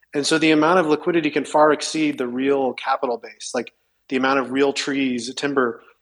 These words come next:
in the economy, the amount of real factories, the amount of real, uh, innovation and productivity in the economy may not actually be reflected in the amount of liquidity, because to some degree the liquidity can be faked through these fiat debt structures. And so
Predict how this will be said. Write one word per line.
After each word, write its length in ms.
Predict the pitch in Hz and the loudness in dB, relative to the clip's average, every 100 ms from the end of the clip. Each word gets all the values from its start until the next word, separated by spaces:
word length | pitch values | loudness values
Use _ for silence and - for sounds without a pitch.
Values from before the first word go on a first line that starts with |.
| _ | _
in 80 | 127 | -8
the 80 | 120 | -8
economy, 460 | - 123 120 117 | -4 -2 -2 -2
the 100 | 113 | -2
amount 220 | 123 127 | 0 2
of 80 | 131 | 0
real 180 | 127 131 | 0 0
factories, 680 | - 123 123 131 120 113 110 | 4 2 2 -4 -4 -4 -6
the 100 | 123 | -6
amount 260 | 123 123 | -4 -4
of 120 | 120 117 | -4 -4
real, 460 | 127 135 127 120 - _ _ - | 2 2 2 -2 -14 _ _ -12
uh, 140 | 113 123 | -12 -4
innovation 560 | 139 123 135 135 139 | -4 0 2 2 0
and 100 | 120 | -4
productivity 600 | 131 127 117 - 180 147 | -4 -4 -2 -2 -2 0
in 80 | 131 | -2
the 60 | 123 | -4
economy 420 | 139 160 156 135 | -6 -4 -2 0
may 260 | 131 156 | 0 0
not 240 | 185 147 139 - _ _ _ _ | 2 -2 -6 -16 _ _ _ _
actually 400 | 147 151 - 147 | 0 0 0 -2
be 120 | 135 | 0
reflected 480 | 131 120 143 139 135 | -2 -2 0 0 -2
in 120 | 123 | -4
the 80 | 123 | -4
amount 300 | 120 123 123 | -2 -2 0
of 140 | 120 - - _ _ _ | -2 -6 -20 _ _ _
liquidity, 400 | - 196 196 147 | 0 2 4 2
because 240 | 135 139 | 0 -6
to 100 | - | -6
some 220 | - 151 160 | -2 0 2
degree 180 | 143 | 2
the 80 | 135 | 2
liquidity 460 | 131 127 151 147 127 | 0 0 0 0 0
can 160 | 135 | -2
be 100 | 123 | -6
faked 520 | 117 - 131 127 - - _ _ _ _ - | -4 0 0 0 -6 -20 _ _ _ _ -6
through 180 | 135 | -2
these 220 | 131 123 - | -2 -2 -2
fiat 280 | 135 123 110 | 0 0 0
debt 180 | 120 | -4
structures. 560 | - 120 - - 143 - | -4 -10 -10 -14 -10 -10
And 160 | - 127 | -4 2
so 320 | 135 123 | 2 2